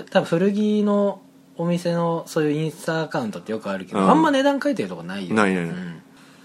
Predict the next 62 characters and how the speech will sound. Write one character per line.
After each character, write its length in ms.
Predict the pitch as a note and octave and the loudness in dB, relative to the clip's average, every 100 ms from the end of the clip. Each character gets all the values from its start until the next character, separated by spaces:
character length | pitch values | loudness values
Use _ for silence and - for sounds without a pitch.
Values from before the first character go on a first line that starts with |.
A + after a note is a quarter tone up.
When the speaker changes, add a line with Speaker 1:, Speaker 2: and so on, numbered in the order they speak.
| - | 0
Speaker 2:
で、 80 | A#2 | 4
行 160 | A2+ A2+ | 4 2
っ 20 | - - - | -12 -20 -4
て、 240 | A2 F2+ D#2+ | 0 2 0
Speaker 1:
う 120 | E2+ | -4
ん。 220 | F2 D2 - - - - - - | -12 -12 -18 -20 -20 -20 -20 -6
Speaker 2:
で 100 | C#3 | 2
も、 180 | B2+ G2+ | 4 4
あ、 100 | A#2 - - | 2 -2 2
あ 60 | E3 | 2
っ 100 | - | 2
た 140 | E2+ | -8
の。 100 | D2 - - | -8 -16 -10
Speaker 1:
お 60 | A#2+ | -2
う。 20 | |
Speaker 2:
ま 80 | G2 | -2
だ。 80 | E2+ | -2
Speaker 1:
お 40 | - - - A#2+ | -6 -18 -10 -4
う 20 | |
お 40 | |
う 240 | A2+ G2 F#2+ | -2 -2 -4
お 40 | |
う。 200 | E2+ D#2+ - - - - - - G2 | -6 -12 -18 -20 -20 -20 -20 -16 -4
Speaker 2:
で、 100 | G#2+ G2 G2 | 0 0 0
ま 140 | G#2+ | -2
あ、 40 | F#2+ G2 | -4 -2
買 180 | - A#2+ | 0 2
う 80 | G2 | 2
じ 120 | F2+ | -2
ゃ 20 | |
ん。 60 | D#2 - | -10 -8
Speaker 1:
う 60 | G2+ | -6
ん。 80 | F2+ | -6
Speaker 2:
<laughs> 0 | |
Speaker 1:
い 40 | E2+ - - - D#3 E3 - - G#4 A4 G4+ F4+ - | -8 -8 0 4 6 8 10 12 12 10 10 10 10
や 60 | |
い 80 | A#3 | 8
や。 200 | - C4+ - - - A#2+ | 8 2 0 -4 -2 6
Speaker 2:
買 240 | D#3+ D3 | 8 8
う 20 | |
じ 140 | B2 G#2+ | 6 2
ゃ 40 | |
ん。 40 | |
Speaker 1:
で 100 | - | 2
も、 60 | C3+ | 0
一 400 | B2 - - F4+ | 0 -4 -2 0
万 240 | G4 G#4+ G4+ | 2 4 4
円 140 | F#4+ | 2
っ 20 | |
て 140 | F#4 B3+ | 0 6
な 120 | C#4 | 10
か 80 | - C4 | 10 6
な 120 | C4 | 0
か 120 | C4 - - - - - - - | -4 -6 -8 -20 -20 -20 -20 -2
ど 120 | D#3+ | 4
う 20 | |
な 0 | |
の？ 60 | C#3+ | 8
Speaker 2:
え、 20 | |
ま 160 | F3 D3+ | 10 8
あ 60 | |
ね。 220 | F2 E2 | 4 -6